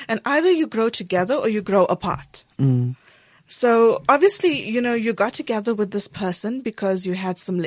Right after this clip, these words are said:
Speaker 1: interests. There was attraction there. But as years go by, that can change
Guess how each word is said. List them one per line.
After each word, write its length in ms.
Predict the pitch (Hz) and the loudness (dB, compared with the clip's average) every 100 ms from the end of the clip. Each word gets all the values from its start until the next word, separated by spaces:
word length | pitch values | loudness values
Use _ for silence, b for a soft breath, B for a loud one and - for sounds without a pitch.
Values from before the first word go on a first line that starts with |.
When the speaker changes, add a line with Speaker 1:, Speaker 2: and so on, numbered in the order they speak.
| - | -4
Speaker 1:
interests. 500 | 185 180 254 - - | -4 -4 -6 -6 -4
There 180 | 185 160 | 0 0
was 180 | 175 | 0
attraction 640 | 185 - 180 - - 175 170 | -2 -4 -6 -6 -6 -6 -4
there. 300 | 190 311 392 B B B - | -2 -2 -6 B B B -2
But 300 | 240 233 - - _ - | -2 -2 -6 -16 _ 0
as 240 | 262 285 | 0 0
years 300 | 233 233 233 | -2 -2 -2
go 160 | - 214 | -4 -2
by, 280 | 196 202 | 0 -2
that 360 | 202 190 196 - | -2 -4 -4 -8
can 280 | 220 190 190 | -8 -6 -6
change 840 | - 453 233 131 - - - - | -6 -6 -6 -8 -12 -10 -10 -12